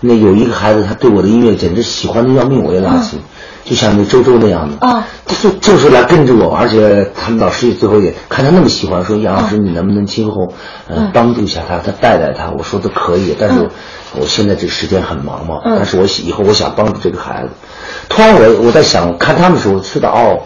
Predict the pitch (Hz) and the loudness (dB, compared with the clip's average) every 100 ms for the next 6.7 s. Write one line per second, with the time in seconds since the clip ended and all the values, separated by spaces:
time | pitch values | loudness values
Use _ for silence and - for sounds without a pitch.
0 | - 262 247 - - 98 120 151 156 87 | -4 -2 -2 -4 -4 -2 0 0 0 -2
1 | - 95 - 92 - 69 65 - - - | -6 -10 -6 -4 -4 -4 -6 -10 -14 -18
2 | - - - - 220 - - - 160 165 | -16 -4 0 2 0 -2 -8 -8 0 4
3 | 175 170 170 160 123 107 107 165 127 98 | 6 8 8 6 6 6 6 4 2 0
4 | 98 147 131 - - 101 113 - 135 123 | 2 2 2 -4 -2 0 2 0 -2 0
5 | 131 135 143 123 110 127 117 117 - 110 | 0 2 2 2 2 2 0 0 0 0
6 | 120 123 - 120 - - 90 | 0 0 0 0 0 -2 -8